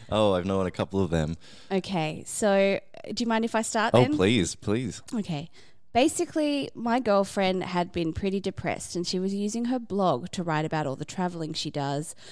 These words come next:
Speaker 2: shows she watches, and other things that come to mind. And she was averaging maybe forty-ish views a week and around seventy if she posted on a trendy topic.
Speaker 1: Right.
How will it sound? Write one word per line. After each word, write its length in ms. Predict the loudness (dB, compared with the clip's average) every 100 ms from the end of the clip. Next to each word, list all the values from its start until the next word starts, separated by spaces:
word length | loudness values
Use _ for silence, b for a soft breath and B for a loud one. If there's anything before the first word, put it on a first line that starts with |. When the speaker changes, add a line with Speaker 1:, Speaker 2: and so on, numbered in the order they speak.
| B
Speaker 2:
shows 340 | 0 4 4 2
she 120 | -2
watches, 560 | 0 0 0 0 0 -2 B B B
and 160 | 2
other 200 | 4 2
things 320 | 0 0 0 -2
that 100 | -4
come 180 | -2 -2
to 120 | -4
mind. 480 | -4 -4 -4 -8 -6
And 140 | -4
she 120 | -2 0
was 140 | 2
averaging 480 | 2 2 0 -2 0
maybe 340 | 0 0 -2
forty-ish 680 | -4 -2 0 0 -2 -4 -4
views 260 | -4 -2 -2
a 80 | -4
week 320 | -2 -4 -2
and 100 | -2
around 380 | 0 0 0 -2
seventy 640 | -2 0 0 -2 -4 -6
if 80 | -6
she 160 | -8
posted 460 | -6 -6 -6 -6 -6
on 140 | -4
a 60 | -6
trendy 340 | -6 -8 -8
topic. 540 | -10 -10 -8 -10 -12 -18 B B B B
Speaker 1:
Right. 140 | -10